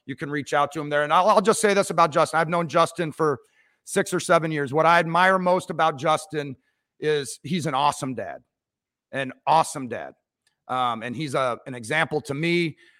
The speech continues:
raising two sons and a daughter, and we all have kids about the same age.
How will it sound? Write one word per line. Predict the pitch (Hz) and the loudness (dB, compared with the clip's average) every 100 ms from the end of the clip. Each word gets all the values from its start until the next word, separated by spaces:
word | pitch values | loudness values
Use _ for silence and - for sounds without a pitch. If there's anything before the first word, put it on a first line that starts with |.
| _ 120 | _ -6
raising | 147 143 135 131 123 _ - | -4 -2 -4 -8 -10 _ -12
two | 170 | -10
sons | 151 170 160 147 | -4 -2 -2 -4
and | 143 | -2
a | |
daughter, | 147 151 160 165 156 156 | 2 4 4 2 0 -4
and | 139 139 | -8 -4
we | 147 | 0
all | 156 156 | 2 2
have | 156 143 | 0 -2
kids | 165 135 | -6 -6
about | 127 143 147 | -2 0 -2
the | 151 | -6
same | 165 151 151 | -6 -4 -2
age. | 151 156 143 | -2 -2 -4